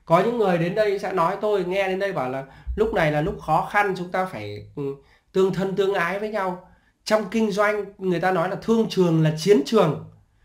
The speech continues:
Chiến trường tức là tôi bắn nhau bằng, bằng, bằng, bằng này này. Tôi chiến đấu, nếu mà bạn sống thì tôi chết, nếu bạn chết thì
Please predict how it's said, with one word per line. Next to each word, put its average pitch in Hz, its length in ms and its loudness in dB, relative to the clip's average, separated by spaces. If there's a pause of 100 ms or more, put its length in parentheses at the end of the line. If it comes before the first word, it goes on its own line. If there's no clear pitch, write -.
(300)
Chiến 226 280 6
trường 214 340 4
tức 311 80 -8
là 233 200 0
tôi 220 380 4
bắn 190 200 2
nhau 240 260 0
bằng, 175 160 0
bằng, 160 220 0
bằng, 160 100 -2
bằng 160 220 0
này 170 120 -4
này. 143 180 -6 (400)
Tôi 202 140 0
chiến 196 240 0
đấu, 202 340 -2
nếu 190 160 0
mà 175 240 0 (480)
bạn - 180 2
sống 185 280 0
thì 226 80 -4
tôi 190 260 -2
chết, 247 240 -2
nếu 202 100 -4
bạn 180 180 -2
chết 233 200 -2
thì 214 60 -10